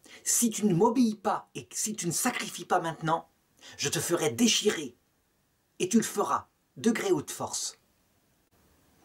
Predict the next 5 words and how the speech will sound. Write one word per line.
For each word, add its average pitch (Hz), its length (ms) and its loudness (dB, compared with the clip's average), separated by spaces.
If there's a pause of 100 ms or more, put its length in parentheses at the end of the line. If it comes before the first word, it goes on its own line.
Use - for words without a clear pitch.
Alors 127 240 0
Marguerite 127 480 -2
lui 123 100 -2
répondit : « 131 540 -4 (720)
Jésus 131 520 2